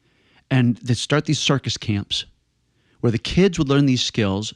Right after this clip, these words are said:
juggling and acrobatics and doing pyramids and help working with each other. And then the community would come together. I mean, you had people from different religious backgrounds, different ethnicities, all coming together to enjoy the circus.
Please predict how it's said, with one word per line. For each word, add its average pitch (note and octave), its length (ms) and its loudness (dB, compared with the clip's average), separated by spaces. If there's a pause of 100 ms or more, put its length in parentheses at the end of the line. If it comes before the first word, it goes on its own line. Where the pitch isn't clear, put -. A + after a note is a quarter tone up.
juggling B2 520 0
and G2+ 160 -4
acrobatics A#2+ 680 -4
and G2 200 -6
doing B2 240 4
pyramids A#2+ 540 0
and G2 220 -2
help - 300 -4
working C#3 340 0
with C3 140 0
each B2 180 -2
other. A#2 300 -4 (1120)
And C#3+ 120 6
then C#3+ 140 6
the C#3+ 80 4
community G#3+ 420 4
would B2+ 200 2
come E3 160 2
together. D3+ 460 -4
I C3+ 60 0
mean, C#3+ 120 4
you F#3+ 100 4
had D3+ 160 2
people - 200 2
from A#2+ 200 2 (460)
different D#3 280 2
religious B2 360 0
backgrounds, E3 640 -2 (420)
different A#2 300 0
ethnicities, D3+ 560 0
all C#3 100 -2
coming E3 260 2
together C#3+ 320 -2
to C#3+ 140 -2
enjoy C3+ 260 0
the B2+ 80 -6
circus. - 540 -4